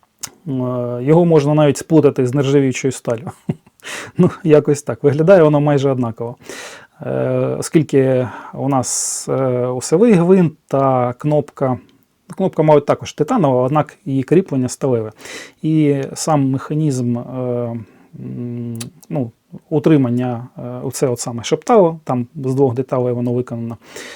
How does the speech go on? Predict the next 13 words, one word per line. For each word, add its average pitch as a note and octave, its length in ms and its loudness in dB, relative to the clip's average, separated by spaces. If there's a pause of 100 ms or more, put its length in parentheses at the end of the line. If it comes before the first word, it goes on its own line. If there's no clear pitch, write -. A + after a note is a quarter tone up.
(200)
е, B2 280 -6
він F3+ 200 2
також D#3 520 0
сталевий. A#2+ 540 -2 (1040)
Отже, F#3+ 420 6 (680)
титан G#3 480 4 (260)
та E3 240 4 (260)
А B2+ 100 -6
Т D3+ 260 4
С - 260 -8
тридцять - 380 -4
чотири. A#2 400 -6 (960)
Е, C3 500 -2